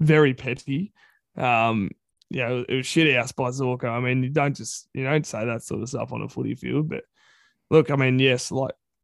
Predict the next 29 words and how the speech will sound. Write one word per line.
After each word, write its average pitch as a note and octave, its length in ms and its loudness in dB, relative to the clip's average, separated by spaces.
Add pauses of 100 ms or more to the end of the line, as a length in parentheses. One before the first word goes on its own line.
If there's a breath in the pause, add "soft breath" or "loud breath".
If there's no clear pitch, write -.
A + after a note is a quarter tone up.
(120)
like, B2+ 180 -8 (500)
you C3+ 140 -14
know, A#2+ 260 -12 (220)
it - 100 -2
was D3+ 140 -2
go-, E3+ 200 -4
it - 40 -4
was E3+ 100 -2
kinda G3 260 2
good E3+ 180 4
to E3+ 100 2
a D#3+ 40 0
degree C#3 300 2
that C3+ 160 0
they've C3 220 -4 (340)
left B2+ 320 -6
it - 220 -6
to A#2+ 160 -6
a A2 40 -10
side. A#2+ 360 2
I - 20 8
mean, D#3 160 8
a C#3+ 60 4
lot D3+ 100 6
of E3+ 80 2
people G3+ 160 6
were E3 80 0
saying C#3+ 380 0
that, C#3 140 -6